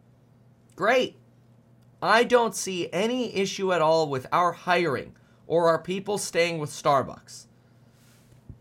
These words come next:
This is fantastic, because if people, again, are changing jobs a lot, you have a problem because you could potentially drive wages up a lot, eh, beca-, and training costs go through the moon. But now you get Chipotle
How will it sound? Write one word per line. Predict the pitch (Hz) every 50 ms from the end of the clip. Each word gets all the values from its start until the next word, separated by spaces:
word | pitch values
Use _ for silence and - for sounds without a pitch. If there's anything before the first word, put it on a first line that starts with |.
| - _ _
This | 214 233 226
is | 247 226 -
fantastic, | - 226 226 220 196 190 185 202 220 247 247 220 - - - 101 101 - - _ - - - _ _
because | 170 165 202 196 165
if | 190 -
people, | - 214 226 226 208 202 180
again, | 170 160 220 214 202 175
are | - - 165 156
changing | - - 180 190 196 185 170 170 151
jobs | - 160 165 202 202 180 -
a | 156
lot, | 127 110 110 117 117 - _ _ _ _ _ _ _ _ _ _ - -
you | 123 143
have | 147
a | 135 117
problem | - 185 202 202 156 120 90
because | 95 107 - 120 113
you | 131 127
could | 131 123
potentially | 143 135 - 143 143 127 139 143 131
drive | 120 135 127 131 127
wages | 156 185 202 180 151 160 123
up | 131 120 -
a | 107
lot, | 98 82 76 - - - - - - - - _ -
eh, | 165 175 170 165 156 127 143
beca-, | 143 131 156 127
and | 135 139 135 127
training | - - 139 165 214 220 190 131
costs | - 135 - 78 - -
go | - 131 127
through | 127 - - 151 156
the | 160
moon. | 165 208 240 240 170 113 - - - _ _ _ - - _ _ _ _ _ _ _ _ _ _ - -
But | - 175 170
now | 165 175 190 196 214
you | 214 180
get | 160 175 170
Chipotle | - - 143 156 175 180 165 170 165 - -